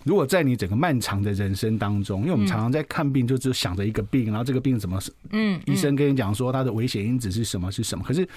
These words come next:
Speaker 1: 其实在你自己人生这么长的过程，有这么多慢性病的，
Speaker 2: 嗯。
Speaker 1: 慢慢的发病跟控制当中，其实它是有一些风险，
Speaker 2: 嗯。
Speaker 1: 有的特殊的类型。其实有一个要蛮关注的说，我们发现说以失智症为对象的话，
Speaker 2: 嗯。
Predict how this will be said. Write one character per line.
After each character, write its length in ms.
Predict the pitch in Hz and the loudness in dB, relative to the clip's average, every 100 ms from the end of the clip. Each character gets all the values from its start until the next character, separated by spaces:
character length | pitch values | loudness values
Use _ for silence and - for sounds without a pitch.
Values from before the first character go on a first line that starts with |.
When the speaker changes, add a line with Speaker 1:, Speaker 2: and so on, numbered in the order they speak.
| - - - - | -14 -16 -16 -8
Speaker 1:
其 100 | - | -4
实 60 | 175 | 0
在 160 | 208 | 2
你 60 | 127 | 2
自 120 | 175 | 2
己 100 | 127 | 0
人 220 | 101 104 | 0 0
生 200 | 104 135 | 0 0
这 80 | 143 | 2
么 100 | 123 | 0
长 240 | - 92 | -2 -2
的 80 | 92 | -2
过 220 | 113 113 | -2 -2
程， 180 | 101 90 | -2 -2
有 100 | 92 | -2
这 120 | 95 | 0
么 120 | 131 104 | 0 0
多 140 | 117 | 0
慢 180 | 120 110 | 2 0
性 220 | 117 107 | 0 0
病 180 | 113 98 | 0 -2
的， 120 | 95 | 0
Speaker 2:
嗯。 20 | |
Speaker 1:
慢 160 | 127 120 | 2 2
慢 180 | 123 110 | 2 0
的 80 | |
发 220 | 104 120 123 | 0 -2 0
病 160 | 123 | 0
跟 180 | 110 117 | 0 0
控 220 | - 107 | 0 0
制 160 | 107 107 | 0 0
当 160 | 104 | 0
中， 160 | 101 98 | 0 0
其 60 | 120 | -2
实 100 | 131 | -2
它 100 | 175 | 0
是 120 | 208 | 0
有 180 | 101 92 | 0 0
一 20 | |
些 240 | 127 139 - - - - - | 0 0 -4 -16 -18 -18 -6
风 340 | - 170 175 | 0 2 2
险， 240 | - - - - - | 0 -4 -6 -16 -6
Speaker 2:
嗯。 240 | 220 208 | -2 0
Speaker 1:
有 60 | 98 | 0
的 120 | 113 120 | -2 -4
特 200 | - 165 | 0 0
殊 160 | 131 127 | 2 0
的 120 | 107 | 2
类 200 | 117 98 | 0 0
型。 240 | - 87 | -2 -4
其 140 | 85 135 | 0 2
实 180 | 151 147 - - - - - - | 2 0 -6 -18 -16 -18 -8 0
有 120 | 139 | 2
一 40 | |
个 80 | 180 | 4
要 100 | 175 | 4
蛮 240 | 131 113 | 4 2
关 260 | 131 135 139 | 2 2 0
注 160 | 143 123 | 0 0
的 120 | 110 | 0
说， 100 | 127 | 0
我 60 | |
们 120 | 92 101 | -2 -2
发 160 | 127 | -2
现 140 | 127 127 | 0 0
说 100 | 131 | -2
以 140 | 95 | -4
失 220 | - 175 | -2 0
智 120 | 180 | 0
症 220 | 160 170 123 | 0 0 0
为 100 | 107 | 0
对 220 | 165 127 | 0 0
象 280 | - 120 90 | 0 -2 -2
的 100 | 87 | -4
话， 240 | - 78 196 | -4 -4 -2
Speaker 2:
嗯。 220 | 202 | -2